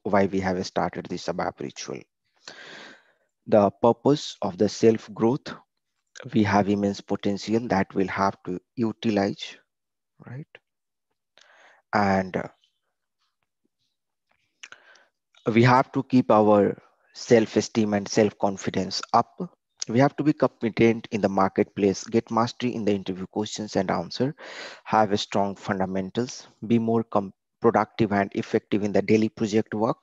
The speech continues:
whatever we are doing in daily work, there it's going to help you. Help and contribution and health.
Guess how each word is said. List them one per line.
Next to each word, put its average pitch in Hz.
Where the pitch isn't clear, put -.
whatever 98
we 98
are 95
doing 95
in 101
daily 101
work, 107
there 107
it's 101
going 98
to 110
help 104
you. 98
Help 117
and 110
contribution 104
and 92
health. 87